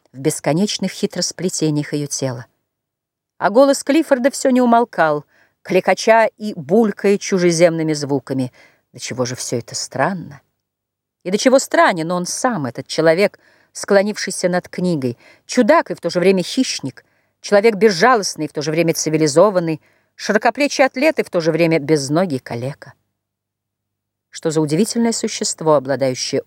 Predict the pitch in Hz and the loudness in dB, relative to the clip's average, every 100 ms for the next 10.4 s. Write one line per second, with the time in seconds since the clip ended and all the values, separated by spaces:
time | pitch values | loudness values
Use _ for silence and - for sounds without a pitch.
0 | - 196 - - 165 - 123 139 180 143 | -6 -8 -8 -10 -12 -6 -2 2 2 0
1 | 147 _ _ _ _ _ _ - 202 160 | -6 _ _ _ _ _ _ -2 -2 2
2 | 208 208 185 147 139 139 170 170 147 139 | 2 4 4 2 -4 0 2 2 -2 -4
3 | 156 156 143 160 - 175 156 151 - - | -4 -4 -4 -4 2 2 2 -8 -8 -8
4 | 147 - - 123 _ - _ - 214 254 | -8 -8 -10 -10 _ -20 _ 0 2 2
5 | - 339 330 277 262 262 - 226 - 151 | 2 2 2 0 0 -2 2 0 0 -6
6 | 160 220 151 - - - 139 131 - 135 | 0 0 -2 -8 -12 -14 -12 -8 -2 -2
7 | 123 127 - - 135 - 123 - _ _ | -4 -8 -10 -12 -14 -14 -20 -20 _ _
8 | _ _ _ _ _ _ _ _ _ _ | _ _ _ _ _ _ _ _ _ _
9 | _ - 160 185 233 - - 214 - 208 | _ -4 0 4 2 2 -2 -2 -2 -6
10 | - 277 269 - | 0 2 2 -4